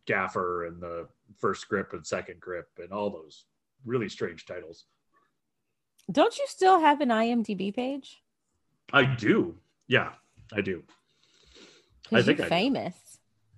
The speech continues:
Speaker 1: I don't know
Speaker 2: Yeah,
Speaker 1: about that.
Speaker 2: yeah, there it is. I, I pulled it up right there.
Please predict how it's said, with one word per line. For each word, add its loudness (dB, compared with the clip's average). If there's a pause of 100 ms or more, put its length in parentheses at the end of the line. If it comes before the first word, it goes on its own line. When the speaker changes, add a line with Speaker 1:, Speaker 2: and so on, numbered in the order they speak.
Speaker 1:
I -12
don't -4
know -2
Speaker 2:
Yeah, 4
Speaker 1:
about -6
that. -6
Speaker 2:
yeah, 2
there 2
it 0
is. 0
I, 2
I -2
pulled -2
it 2
up -2
right -2
there. -2